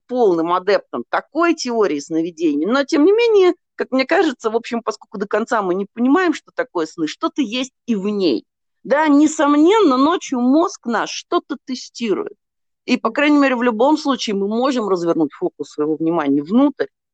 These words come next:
и просто прислушаться к самим себе. И поэтому сны, которые снятся всем без исключения, и даже не только людям, но и там животным, млекопитающим, как минимум точно, да, это такой вот тестовый режим работы мозга, когда мы можем свериться, а все ли у нас окей,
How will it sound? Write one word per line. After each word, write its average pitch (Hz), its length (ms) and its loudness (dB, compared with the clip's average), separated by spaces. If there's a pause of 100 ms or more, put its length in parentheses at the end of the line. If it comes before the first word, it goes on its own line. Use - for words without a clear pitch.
и 175 60 0
просто - 400 -2
прислушаться 214 680 -6
к - 60 -16
самим 185 360 -2
себе. 170 460 -2
И - 120 -8
поэтому 202 480 -2
сны, 370 440 4 (280)
которые 202 380 0
снятся 202 380 -2
всем 180 360 -2
без 143 140 -4
исключения, 151 680 -4
и - 40 -12
даже 143 240 -2
не 160 100 -2
только 156 360 -4
людям, 127 360 -4
но 131 140 -2
и 117 100 -6
там - 240 -8
животным, 160 500 -2
млекопитающим, 202 840 -4
как - 180 -14
минимум 131 340 -2
точно, - 400 -4 (360)
да, 220 300 -2 (400)
это 302 260 -2
такой 302 380 -2
вот 269 160 -2 (180)
тестовый 269 580 0
режим 254 380 2
работы 226 540 -2
мозга, 285 440 2
когда 208 320 -4
мы 262 140 2
можем 262 380 0
свериться, 226 600 -2
а 208 100 -6
все 302 220 -4
ли 262 120 0
у 214 40 0
нас 208 260 -4
окей, - 380 -6